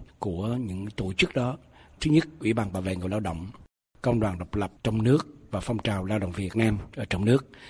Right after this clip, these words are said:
Và đồng thời tương lai cũng sẽ có rất nhiều những nghiệp đoàn độc lập,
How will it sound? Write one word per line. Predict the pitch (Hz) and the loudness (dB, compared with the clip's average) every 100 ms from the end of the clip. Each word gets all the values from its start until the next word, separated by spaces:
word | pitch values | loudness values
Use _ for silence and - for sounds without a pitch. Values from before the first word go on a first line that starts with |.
| - | -2
Và | 123 | 2
đồng | 117 101 | 2 4
thời | 113 107 | 4 4
tương | - 120 120 | 4 4 6
lai | 123 113 | 4 2
cũng | 107 104 123 | 0 0 0
sẽ | 101 95 117 131 - - | 0 0 0 -2 -6 -2
có | 117 | 0
rất | 160 - 120 | 0 0 4
nhiều | 110 101 90 - - | 6 6 2 -8 -4
những | 107 107 139 | 0 4 6
nghiệp | 123 - | 4 4
đoàn | 120 101 98 | 2 2 0
độc | 98 | -2
lập, | 98 | -2